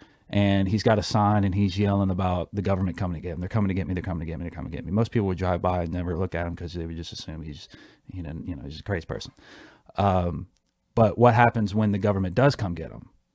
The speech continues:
It legitimizes him. And so what happens is that, um, once you start, and I'm not, you know, if, if somebody's out of hand or call, you know, making it to where yeah, I mean,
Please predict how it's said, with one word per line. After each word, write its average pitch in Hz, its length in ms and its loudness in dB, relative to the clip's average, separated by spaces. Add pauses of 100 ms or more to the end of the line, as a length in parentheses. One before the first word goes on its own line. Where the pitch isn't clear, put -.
(120)
It 110 100 4
legitimizes 95 720 6
him. 107 220 -14 (680)
And 110 140 0
so 127 200 4
what 117 140 4
happens 127 400 4
is 101 140 0
that, 104 280 4 (1000)
um, 101 400 6 (120)
once 127 360 8
you 143 100 4
start, 123 580 4 (260)
and 143 120 8
I'm 185 80 8
not, 160 240 8
you 151 100 6
know, 117 180 8
if, 143 160 6
if 147 80 4
somebody's 185 360 6
out 131 120 8
of 104 60 4
hand 113 400 4
or 92 120 2
call, 113 320 6
you 107 100 2
know, 92 240 0
making 113 280 4
it 107 100 -2
to - 100 -4
where 104 300 2 (560)
yeah, 123 220 4
I 113 60 2
mean, 107 320 6